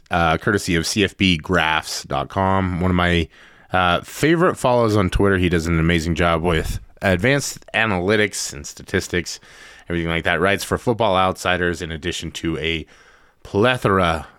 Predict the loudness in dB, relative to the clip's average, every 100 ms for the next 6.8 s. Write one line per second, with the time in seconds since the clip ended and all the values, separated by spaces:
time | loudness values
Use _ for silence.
0 | _ -4 -4 -2 -2 -2 -2 -2 0 0
1 | -2 -4 -12 -14 -10 -4 0 0 -2 -8
2 | -12 -18 -20 _ _ _ -10 -4 -2 -2
3 | 0 -2 -2 _ _ -10 -4 -2 0 -2
4 | -2 -4 -6 -8 -6 -6 -6 -8 -6 -4
5 | -4 -6 -10 -12 -16 -20 -20 _ _ -8
6 | -6 -6 -8 -6 -4 -4 -8 -12